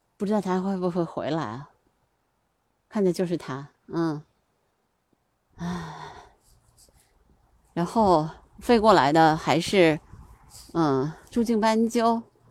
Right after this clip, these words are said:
依然在这边飞来飞去的。啊，所以你看，下雪，鸟们不是还在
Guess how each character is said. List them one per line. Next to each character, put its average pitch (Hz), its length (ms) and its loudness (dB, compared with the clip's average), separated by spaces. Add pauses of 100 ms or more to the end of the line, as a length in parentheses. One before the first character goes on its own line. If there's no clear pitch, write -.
(300)
依 190 80 4
然 170 180 8
在 180 140 4
这 175 160 6
边 165 240 2
飞 156 160 0
来 139 160 2
飞 147 180 -4
去 147 260 -4
的。 98 140 -8 (1300)
啊， 180 480 -4 (720)
所 208 120 2
以 214 60 8
你 190 80 6
看， 208 300 0 (260)
下 285 240 6
雪， 175 460 2 (380)
鸟 175 200 4
们 214 320 2 (460)
不 214 80 -2
是 233 120 2
还 214 220 0
在 214 400 4